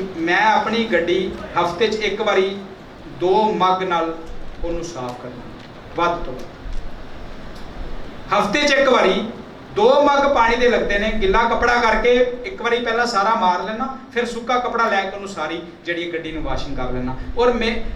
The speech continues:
ਮੈਂ ਬਹੁਤ ਵੀਰਾਂ ਨੂੰ, ਭੈਣਾਂ ਨੂੰ ਸਮਝਾਉਣ ਦੀ ਕੋਸ਼ਿਸ਼ ਕੀਤੀ ਹੈ। ਉਹ ਕਹਿੰਦੇ, "ਨਹੀਂ ਵੀਰ ਜੀ, ਛੱਡੋ ਪਰਾਂ, ਆਇਆ ਤੁਸੀਂ ਐਵੇਂ, ਕਿਸੇ ਨੇ ਕੋਈ ਨਹੀਂ ਤੁਹਾਡੀ ਗੱਲ ਮੰਨਣੀ,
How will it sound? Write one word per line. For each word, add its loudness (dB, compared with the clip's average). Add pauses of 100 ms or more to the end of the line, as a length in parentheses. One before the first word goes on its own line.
ਮੈਂ 2
ਬਹੁਤ 4
ਵੀਰਾਂ 2
ਨੂੰ, -2
ਭੈਣਾਂ 0
ਨੂੰ -2
ਸਮਝਾਉਣ -2
ਦੀ -4
ਕੋਸ਼ਿਸ਼ -4
ਕੀਤੀ -6
ਹੈ। -6 (120)
ਉਹ -10
ਕਹਿੰਦੇ, -2
"ਨਹੀਂ -2
ਵੀਰ -4
ਜੀ, -6
ਛੱਡੋ 0
ਪਰਾਂ, 0
ਆਇਆ 0
ਤੁਸੀਂ -6
ਐਵੇਂ, -2
ਕਿਸੇ -6
ਨੇ -2
ਕੋਈ 0
ਨਹੀਂ -4
ਤੁਹਾਡੀ -4
ਗੱਲ -4
ਮੰਨਣੀ, -6